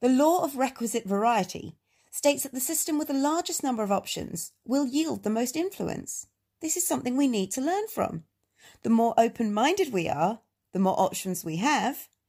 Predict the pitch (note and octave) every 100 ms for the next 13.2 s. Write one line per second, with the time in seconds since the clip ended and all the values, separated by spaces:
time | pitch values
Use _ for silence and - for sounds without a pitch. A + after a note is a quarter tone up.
0 | _ _ - B3+ B3+ E4 G#4 - G#4 E4
1 | G#2+ G3 - - C4+ D4+ D4+ D4 G4+ G#4+
2 | E4 A3 F3+ D#3+ G3 A3 - C4 C4 C4
3 | A#3+ G3 E3 E3 F#3+ G#3 A3 G3+ - G3+
4 | G3 - C#4 - - F3+ G#3 - - -
5 | - G3+ A3 A3 - D#4 - C#4 A#3+ G#3+
6 | - F#3+ F3 A#3+ C#4 C#4+ C#4+ - _ _
7 | - - E3 G3+ C4 B3 - - _ -
8 | C4 - D#4 D#4 D#4+ D#4 D#4+ - C#4+ -
9 | - B3 C4 C#4 - E3+ - F#3 E3+ -
10 | G#3 G#3 C4+ D#4 - D3+ D#3 F#3+ - _
11 | _ - A#3 A#3 B3 B3 - G#3 F3 E3
12 | - F3+ F#3+ G#3+ G#3+ G3+ E3+ D3 C3+ -
13 | -